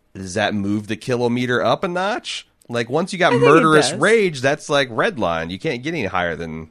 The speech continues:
Speaker 1: it's like, uh, an all black album cover. How much blacker can it get? None.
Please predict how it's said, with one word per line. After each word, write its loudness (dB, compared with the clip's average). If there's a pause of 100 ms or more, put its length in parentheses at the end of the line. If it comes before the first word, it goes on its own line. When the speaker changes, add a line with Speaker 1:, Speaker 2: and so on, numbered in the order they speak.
Speaker 1:
it's -8
like, -2
uh, 0 (460)
an -2
all 8
black 4
album 0
cover. -2 (180)
How 2
much 0
blacker 2
can 0
it -4
get? 0
None. 2